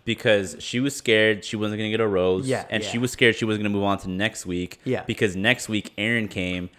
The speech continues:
Speaker 1: and that's who she really wanted. So she dropped Justin as soon as, like, she could.
Speaker 2: Yeah.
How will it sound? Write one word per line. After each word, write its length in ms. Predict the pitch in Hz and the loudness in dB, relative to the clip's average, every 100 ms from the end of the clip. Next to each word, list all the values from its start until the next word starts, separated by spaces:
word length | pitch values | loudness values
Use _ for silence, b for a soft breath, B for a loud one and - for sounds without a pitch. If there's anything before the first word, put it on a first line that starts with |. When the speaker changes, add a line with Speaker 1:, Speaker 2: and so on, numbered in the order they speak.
| b b | b b
Speaker 1:
and 100 | 95 | -2
that's 140 | 107 104 | 0 0
who 80 | 107 | -4
she 160 | 98 | -6
really 240 | 87 127 107 | -2 0 0
wanted. 460 | 90 92 92 101 - | 0 -2 -2 -4 -4
So 160 | 110 | -6
she 160 | - 107 | -4 -8
dropped 460 | 95 131 131 85 | 0 4 4 4
Justin 320 | 107 117 - 92 | 0 0 -2 -6
as 80 | |
soon 140 | - 101 | -6 -8
as, 100 | 87 | -4
like, 200 | 82 78 | -6 -6
she 120 | - | -12
could. 440 | - 117 101 95 123 | -2 2 4 4 2
Speaker 2:
Yeah. 340 | 131 98 | -2 -4